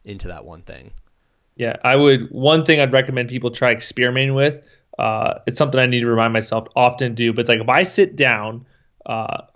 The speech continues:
Speaker 2: for two hours, and you can make it one hour or two hours, and to put your phone on airplane mode,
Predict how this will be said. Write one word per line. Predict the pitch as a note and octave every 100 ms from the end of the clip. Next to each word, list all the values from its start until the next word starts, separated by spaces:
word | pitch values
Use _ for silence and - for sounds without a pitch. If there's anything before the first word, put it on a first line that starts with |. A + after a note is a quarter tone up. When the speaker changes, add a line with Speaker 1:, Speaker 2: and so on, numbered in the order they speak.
| -
Speaker 2:
for | C#3 C3+
two | - - G3
hours, | E3+ A#2+ G#2+ - -
and | - B2+
you | D3
can | E3
make | E3 D#3+
it | -
one | A#2+ A#2 A2
hour | G#2 G#2+
or | A2
two | A2+ - A#2+
hours, | A2+ A2+ A2+ A#2 - _ _ _ _ -
and | C3 B2 A#2+ A#2 -
to | - -
put | - E3+
your | E3+
phone | C#3 D#3
on | C#3
airplane | - D3 E3 F3 E3+
mode, | E3+ E3+ E3+ E3